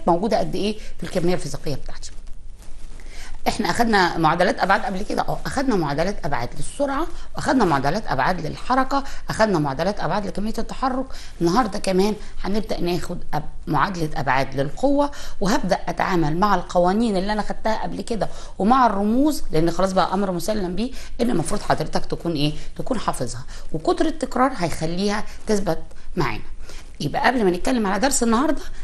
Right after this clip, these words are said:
هنراجع مراجعه بسيطه على المعادلات الابعاد و، آه، وحدات القياس، وبعد كده نتكلم على قانون نيوتن. خليكم معايا كده هنراجعها كده ببساطة.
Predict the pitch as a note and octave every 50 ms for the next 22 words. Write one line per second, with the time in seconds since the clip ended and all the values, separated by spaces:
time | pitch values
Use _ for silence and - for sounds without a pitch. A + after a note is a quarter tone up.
0 | - - - D3 D#3 D#3 D#3+ F3+ F3+ E3+ F3 D3+ - C#3 C#3 C#3 D#3 F#3+ A3 G#3+
1 | G#3+ F#3+ G3 G3 F3 E3 - - G3+ F#3+ F#3+ - F3+ F3 - - - - - -
2 | C3 C#3 C3+ B2+ A#2 - - - - D#3+ D3 C#3 C3 C3 B2 A2+ - - - -
3 | - - - C3+ A#2 C3 C#3 D3 - C4 C4+ C#4 B3+ - A3 G#3 G#3 G#3+ B3 C#4+
4 | E4+ - - - - - - - D3+ E3+ E3+ E3+ E3 E3 - - - - - -
5 | - - - D3 C#3 C#3 D3 D#3 - - E3+ F3 F3 - C#3+ A#2+ - - A2 E2+
6 | - - - - - - - - - - - D4 D#4 D4 G3+ - - E3 - -
7 | E3 F#3 E3 - - - - D#3 D#3+ D#3+ D#3 G3 F#3+ G3 E3 C#3+ C#3 C3 C#3 D3
8 | C#3+ C#3+ C#3+ - - - - - C3+ B2 C3 C#3+ C#3 C3+ B2 - - - - -
9 | - - - - - F#3+ F3 F3 F#3 - F3 D3+ B2+ C#3 D#3 C#3 B2+ - G#3 A3
10 | D4 - - - - - - - G#3 F#3+ E3+ D#3+ D#3+ D#3+ - D3 - - D3+ D3+
11 | C#3 C#3 - - - - - C#3+ D3 D#3 D3 C#3+ C3+ - E3 F#3 - - D4+ D4+